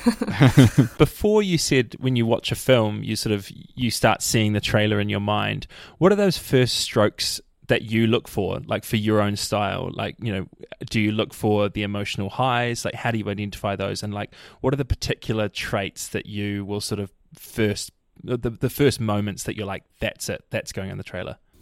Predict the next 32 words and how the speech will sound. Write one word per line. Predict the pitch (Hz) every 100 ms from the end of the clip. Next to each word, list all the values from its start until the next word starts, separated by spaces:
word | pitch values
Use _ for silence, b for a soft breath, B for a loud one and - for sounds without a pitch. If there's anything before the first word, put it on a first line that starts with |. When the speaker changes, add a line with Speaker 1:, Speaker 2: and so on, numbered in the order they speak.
| _
Speaker 1:
So | - - 277 262
f-, | 247 - -
there | 254 254
is | 294 277 -
kind | - 247 226
of | 208
a | 190
formula, | - 196 185 180 175 170 170 -
and, | 180 180 180 185 -
um, | 185 180 180 180 - _ _ -
in | 214 214
Act | 220 - - 208
One, | 202 190 185
you | 185
sort | - 196
of, | 175 -
you | 202
wanna | 190 185
grab | 175 202 190 190 185 - b b b b _
the | 202 190
attention | 185 190 180 - 196 170
of | 175
the | 185
viewer. | 175 185 175 170
So | 185 214 -
anything | 220 226 226 220 190 185
in | 180
the | 180
trailer | 180 208 190 185
that's | 185 -
sort | - 208 190
of | 185